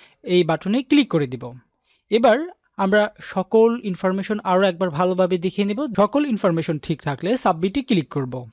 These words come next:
এবার দেখতে পাচ্ছেন আমাদের সামনে একটা পপআপ চলে এসেছে, "কার্ড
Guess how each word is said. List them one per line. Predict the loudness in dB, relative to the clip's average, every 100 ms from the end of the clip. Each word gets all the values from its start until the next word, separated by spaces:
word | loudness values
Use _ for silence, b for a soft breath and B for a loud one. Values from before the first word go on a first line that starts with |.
| -4
এবার | 0 0
দেখতে | 0 -2
পাচ্ছেন | -4 -2 -2 -2
আমাদের | 0 0 -2
সামনে | -2 -2
একটা | -2 -2
পপআপ | 0 0 0 -2 -2
চলে | 0
এসেছে, | 0 -2 -4 -2 -4 -4
"কার্ড | 0 2 2